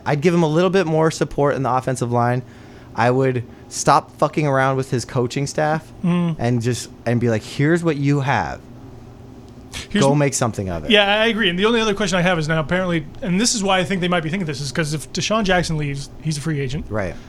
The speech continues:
Speaker 2: And if Pierre Garçon leaves,
Speaker 1: Fine.
Speaker 2: fine. But they don't have other great wide receivers, so they don't have the
Speaker 1: Then
Speaker 2: talent.
Speaker 1: draft those guys.
Speaker 2: Right,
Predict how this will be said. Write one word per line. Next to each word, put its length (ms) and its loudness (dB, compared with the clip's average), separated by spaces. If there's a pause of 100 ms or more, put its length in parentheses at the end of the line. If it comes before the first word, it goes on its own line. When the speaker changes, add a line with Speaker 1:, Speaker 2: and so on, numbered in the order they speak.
(180)
Speaker 2:
And 240 4
if 160 -6
Pierre 200 2
Garçon 400 2
leaves, 280 -2
Speaker 1:
Fine. 400 -4 (120)
Speaker 2:
fine. 380 2 (280)
But 120 0
they 80 6
don't 160 4
have 180 4
other 160 8
great 240 4
wide 180 4
receivers, 500 0
so 200 -2
they 100 4
don't 120 0
have 120 2
the 60 -2
Speaker 1:
Then 80 -2
Speaker 2:
talent. 220 4
Speaker 1:
draft 400 2
those 260 2
guys. 460 -8
Speaker 2:
Right, 280 2